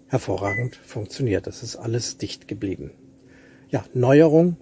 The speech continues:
bei diesem Zelt. Eine Wassersäule nicht mehr von viertausend Millimeter, sondern von sechstausend Millimeter. Die Bodenwanne, die fest eingenäht ist, hat ohnehin zehntausend Millimeter, denn auf der läuft man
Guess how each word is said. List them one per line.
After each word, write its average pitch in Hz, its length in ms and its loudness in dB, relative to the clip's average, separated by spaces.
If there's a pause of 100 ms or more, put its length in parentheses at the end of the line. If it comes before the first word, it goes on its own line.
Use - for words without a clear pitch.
bei 107 100 -6
diesem 127 340 -4
Zelt. 147 400 0 (840)
Eine 147 240 6
Wassersäule 151 580 6
nicht 151 260 4
mehr 123 100 -2
von 92 300 -10
viertausend 175 840 2 (260)
Millimeter, 160 640 6 (480)
sondern 120 400 -2
von 135 360 -6
sechstausend 98 760 -8
Millimeter. 107 560 -2 (1400)
Die 123 80 -8
Bodenwanne, 151 800 6
die 117 180 -8
fest - 400 -2
eingenäht 143 520 0
ist, - 420 -8 (160)
hat - 360 -10
ohnehin 123 480 0
zehntausend 95 720 -4
Millimeter, 104 500 -2
denn 98 180 -6
auf 101 140 -8
der 131 140 0
läuft 131 300 0
man 110 180 -8